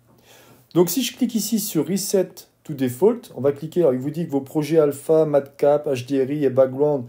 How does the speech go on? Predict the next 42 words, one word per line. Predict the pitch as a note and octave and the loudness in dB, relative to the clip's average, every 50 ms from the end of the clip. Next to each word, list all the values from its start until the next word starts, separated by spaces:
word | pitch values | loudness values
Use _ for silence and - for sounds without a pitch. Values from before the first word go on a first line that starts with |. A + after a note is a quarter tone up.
| - - _ _ _ _ _ - | -16 -20 _ _ _ _ _ -8
ne | C3 | -6
sont | C3 B2 - D3 | -6 -2 -2 -4
pas | C3 - C#3+ C3+ | 2 4 4 4
impactés, | B2 C3 B2 A#2+ - - G#3+ A3+ | 6 4 0 0 0 -4 -4 -4
donc | C3+ A#2 | -4 -4
ça | - B2 | -6 -6
c'est | A#2+ A#2+ A#2 | -6 -6 -4
cool, | A#2+ A3 C#4 | -2 -2 -2
parce | A#3 - A#2+ | -2 -4 -6
que | - C3 B2 | -6 -6 -6
si | B2 - D#3+ | -6 -4 -4
vous | D3+ D3+ C#3+ | -2 2 2
avez | D3 D3 D3 C#3+ | 2 2 2 0
récupéré | D#3 D#3 - D#3+ - D#3+ D3+ D#3 D#3 | 0 -2 -6 -8 -4 -4 -2 -2 -2
plein | D#3 - - G3+ G#3 G3+ G3 | -4 -4 -4 0 0 0 0
de, | E3 D#3 D3 D3 C#3+ C#3+ C#3 C#3 C#3 - - _ _ _ _ _ _ _ C#3 | 0 0 0 2 2 2 0 -2 -4 -12 -20 _ _ _ _ _ _ _ -10
de, | B2+ B2 C3+ C3+ C3 C3 C3 B2+ | -6 -4 -4 -2 0 0 -2 0
de | B2 C#3+ | 0 -2
brosses | C#3 C3+ C#3 E3+ E3 E3 E3+ | -2 2 2 2 4 6 4
alpha, | D#3+ D3+ D3+ - - D#3 D3+ D#3 D3+ D#3 D#3 D#3 D3+ | 2 2 2 -2 0 2 2 4 4 4 4 2 2
de | C#3 C#3 | 2 0
matcap, | C#3 C#3+ D3 D3 - - - D#3 D3+ D3+ | 2 2 2 0 0 0 4 4 4 4
c'est | D3+ - B2+ | 2 -4 -10
sur, | B2 A#2+ - - B2+ A#2+ | -10 -10 -8 -10 -10 -10
c'est | - - | -10 -6
des | B2 B2 B2+ | -2 -2 0
matériaux | C#3 C#3+ C#3 C#3+ D3+ C3+ C3+ C#3+ D3 C#3+ C#3 | 2 2 2 2 2 0 0 2 0 0 2
et | C3 C3 | 0 0
ainsi | B2 B2+ - | -2 -4 -10
de | |
suite, | - D3+ - C#3+ | -12 -14 -6 0
et | B2 | 2
H | B2 B2+ A#2+ A#2+ | 2 2 0 -2
D | B2 C#3 C3 | -2 -2 -2
R | B2 D3 | -2 -4
I, | D#3 | -6
ce | D#3 - - A#2+ | -6 -6 -6 -6
sont | A2+ - - - B2+ B2 | -6 -6 -6 -6 -4 -4
des, | A#2+ A2+ A#2 A#2 A#2 A#2 A#2 A#2 A#2 A2+ - - _ _ _ _ | -4 -2 0 2 4 4 4 2 2 0 -4 -16 _ _ _ _
des | - C3 | -4 -2
rendus, | C3 B2 D3 D3 C#3+ B2+ D3 E3 E3+ E3 E3 - - _ _ _ _ _ _ _ _ _ - | 0 0 0 0 0 -2 -6 -6 -6 -6 -6 -10 -16 _ _ _ _ _ _ _ _ _ -4
euh, | A#2 A2+ A2+ A#2 A#2 A2+ A2+ A2+ G#2+ | 0 2 4 4 4 6 4 4 2